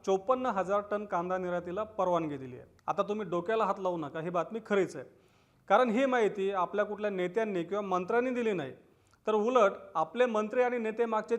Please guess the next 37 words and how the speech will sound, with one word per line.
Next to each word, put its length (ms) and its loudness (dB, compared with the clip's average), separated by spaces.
तीन 280 -4
दिवस 360 0
कांदा 300 0
निर्यात 240 0
बंदी 300 -6
उठवल्याची 480 -4
अफवा 340 -2
पसरत 420 -8
असताना 500 0
ज्यांनी 260 4
पुढे 260 2
येऊन 160 4
स्पष्ट 360 2
केलं 240 2
होतं 300 0
की 120 -12
कांदा 320 -2
निर्यात 240 -2
बंदी 340 -6
कायम 380 2
आहे, 200 0
त्याच 220 4
रोहित 340 2
कुमार 260 0
सिंग 320 -4
यांनी 240 -4
ही 100 -4
माहिती 400 0
दिली 240 -10
आहे. 60 -16
मग 160 2
या 100 8
रोहित 200 10
कुमार 320 0
सिंग 220 -4
कोण 220 0
आहेत? 180 0